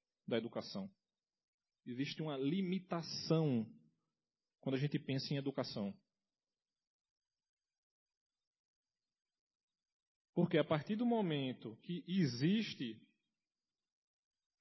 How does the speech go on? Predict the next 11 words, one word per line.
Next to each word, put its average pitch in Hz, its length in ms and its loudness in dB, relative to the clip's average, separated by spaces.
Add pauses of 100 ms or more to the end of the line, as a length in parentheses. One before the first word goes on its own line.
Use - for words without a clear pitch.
(140)
essa 139 260 -2
limitação 156 1040 -2 (280)
ou 143 120 2
essa 151 160 -2
substituição, 156 1120 -2 (3000)
deveria 151 260 2
estar 160 140 -4
acontecendo 156 520 -2
outra 214 300 2
coisa 131 360 0
aqui. 107 220 -10